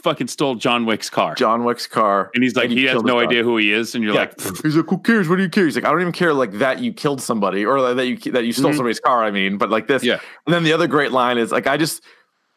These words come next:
Speaker 2: in all these movies where you have, like, a super badass character, it's not just what they do, it's what the other characters say about them.
Speaker 1: Yeah.
Speaker 2: And one of the guys, it might be the same Russian guy, actually, he says that John Wick, he goes, "He wasn't the boogeyman.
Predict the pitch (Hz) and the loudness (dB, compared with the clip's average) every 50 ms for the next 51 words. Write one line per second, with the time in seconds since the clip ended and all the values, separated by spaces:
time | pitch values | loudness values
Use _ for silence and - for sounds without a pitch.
0 | _ _ - 170 156 156 170 185 180 147 127 143 151 151 147 151 139 135 135 123 | _ _ -2 0 2 2 2 2 0 0 0 0 2 2 2 2 2 2 2 2
1 | 123 120 113 104 110 - - - 135 - 123 101 - 120 110 113 113 110 110 117 | 2 0 0 -2 -2 -4 -4 -2 -2 -2 -2 0 0 0 2 2 2 0 0 -2
2 | - - - 110 107 110 104 - 123 127 127 127 - _ _ - - 113 151 160 | -4 -4 -2 0 0 0 0 -2 -2 -2 -2 -2 -6 _ _ -8 -4 -2 0 0
3 | 165 160 180 160 - 127 131 104 - - 113 113 120 120 120 135 131 139 139 117 | 0 -2 -4 -4 -2 -2 -2 -2 0 0 0 0 0 0 0 0 0 0 0 -2
4 | - - - 131 110 - 113 - 113 113 120 117 - - 135 123 117 104 - 120 | -2 -2 -2 -2 -2 -2 -2 0 0 0 -2 -2 -2 -2 -2 -2 -2 -2 -2 -2
5 | 113 107 101 - - - - - - 123 110 117 120 123 117 135 139 143 143 - | -2 -2 -2 -4 -6 -6 -6 -4 -2 0 0 0 0 0 0 0 0 0 0 0
6 | 151 160 160 175 190 196 _ _ - 110 98 78 - - _ _ _ _ 139 135 | 0 0 -2 -2 -6 -8 _ _ -4 -4 -4 -4 -6 -12 _ _ _ _ 0 2
7 | 131 127 120 117 113 - - - 123 123 139 143 147 143 127 107 127 123 123 120 | 2 2 0 -2 -4 -6 -8 -4 -2 0 0 2 2 0 2 2 2 2 2 2
8 | 120 117 110 - - 147 135 165 180 180 190 147 127 - 147 131 123 117 - - | 0 0 -4 -4 -2 0 0 0 0 0 0 -2 0 0 0 2 2 0 0 0
9 | 131 113 107 101 98 98 95 - - 104 104 98 95 92 - _ _ _ _ _ | -2 0 0 0 0 0 -2 -4 -4 -2 -2 -2 -2 -4 -8 _ _ _ _ _
10 | _ _ _ _ - 135 - - 139 123 113 127 101 98 131 127 131 135 131 127 | _ _ _ _ -4 -2 0 0 0 0 0 -2 0 0 0 0 2 2 0 -2
11 | - - 113 110 123 110 - - 139 131 104 98 110 135 147 151 175 185 - - | -2 -2 -2 0 0 0 -2 -2 -4 -4 -2 0 0 0 2 0 0 -2 -2 -2
12 | 143 113 104 135 131 110 107 107 92 87 87 85 82 80 92 | -4 0 0 0 0 2 0 -2 -2 -2 -2 -2 -2 -4 -6